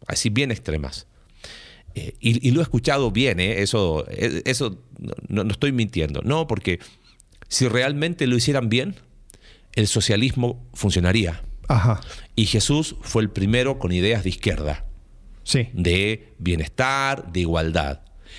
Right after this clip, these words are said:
Speaker 1: Y he escuchado también el otro extremo, que la Biblia provee la evidencia,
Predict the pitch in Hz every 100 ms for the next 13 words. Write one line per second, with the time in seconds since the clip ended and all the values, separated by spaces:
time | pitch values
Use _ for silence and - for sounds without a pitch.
0 | - 120 151 - 190 269 220 180 226 -
1 | - 117 123 139 113 131 156 226 226 110
2 | - - - _ - - - - - -
3 | 107 117 107 104 117 156 151 123 - 113
4 | 127 135 123 131 104 95 92 95 131 165
5 | 135 - 165 214